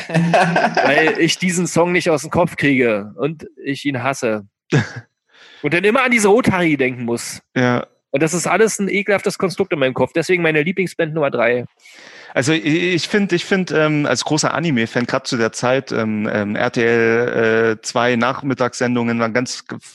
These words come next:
Speaker 3: war voller Animes. Und da gab's einen Anime, der hieß Shin-Chan. Das war so ein kleiner, äh, Junge, Grundschuljunge, der immer so ganz viel Scheiße gebaut hat. Und der Titelsong, äh, wurde von Prozess gesungen.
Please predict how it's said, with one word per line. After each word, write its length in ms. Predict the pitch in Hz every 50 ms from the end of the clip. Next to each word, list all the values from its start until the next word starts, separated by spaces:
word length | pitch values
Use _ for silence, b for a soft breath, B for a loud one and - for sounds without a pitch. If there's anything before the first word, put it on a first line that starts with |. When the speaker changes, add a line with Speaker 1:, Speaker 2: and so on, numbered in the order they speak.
| -
Speaker 3:
war 180 | - - 127 123
voller 200 | - 175 165 135
Animes. 400 | 135 135 127 113 101 104 107 -
Und 240 | - - - - - -
da 80 | 127 120
gab's 240 | 135 139 139 -
einen 80 | 135 127
Anime, 280 | 147 180 180 165 165 151
der 80 | 135
hieß 240 | 123 131 151 139 - -
Shin-Chan. 520 | - 139 123 - - 147 143 135 113 104 -
Das 100 | - -
war 100 | 120 120
so 100 | 113 123
ein 60 | 123 117
kleiner, 500 | - 123 120 123 127 131 127 127 123 120 B B B B B B -
äh, 280 | - 117 120 117 113 113
Junge, 760 | 113 107 127 139 156 156 147 143 139 139 135 131 131 123 - -
Grundschuljunge, 800 | - 151 156 - - 147 139 135 135 127 131 135 135 135 131 123
der 160 | 123 117 117
immer 160 | 120 123 123
so 140 | 113 - 123
ganz 180 | - 139 127 -
viel 100 | 123 -
Scheiße 260 | - 117 127 - 131
gebaut 300 | 110 - 101 107 110 -
hat. 160 | 127 131 - B B B B B B
Und 180 | B 127 120 113
der 120 | 120 113 -
Titelsong, 580 | - 233 - 240 185 123 131 120 113 110 98 - 113 - _ - -
äh, 220 | - 120 120 117 110
wurde 240 | 110 120 123 117 123
von 160 | - - 120 104
Prozess 720 | - - 156 190 220 233 - 147 120 104 - - - _
gesungen. 480 | - 113 - - 104 101 104 104 104